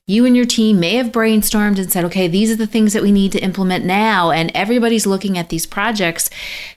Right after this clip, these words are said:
because of all of the new stuff that we have to follow. Everybody's looking at these projects and saying, "Oh my gosh, this seems so much. How are we going to get this done? It seems overwhelming. Where are we even going to start?"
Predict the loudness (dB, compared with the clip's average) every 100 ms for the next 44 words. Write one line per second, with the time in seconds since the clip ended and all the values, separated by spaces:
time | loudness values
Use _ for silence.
0 | _ -4 -2 -4 0 2 2 2 0 0
1 | 0 0 0 0 0 -2 -4 -6 -6 -6
2 | -6 -8 -8 -6 -4 -6 -6 -12 -20 _
3 | _ -8 -6 -2 -2 0 0 0 -2 -6
4 | -4 -2 -2 -2 -2 -2 -2 -2 -2 -4
5 | _ -6 -2 -2 -2 -2 -4 -4 -6 -4
6 | 0 2 2 0 -4 -6 -2 0 2 2
7 | 2 0 -6 _ -8 -2 -2 -2 -4 -6
8 | -6 -6 -2 0 0 0 0 0 0 0
9 | -4 -6 -6 -6 -8 -4 -4 -4 -6 -4
10 | -2 0 -2 -2 0 2 2 0 0 0
11 | 0 0 0 0 0 -2 -2 -2 -2 -4
12 | -4 -6 -6 -4 -2 -2 -4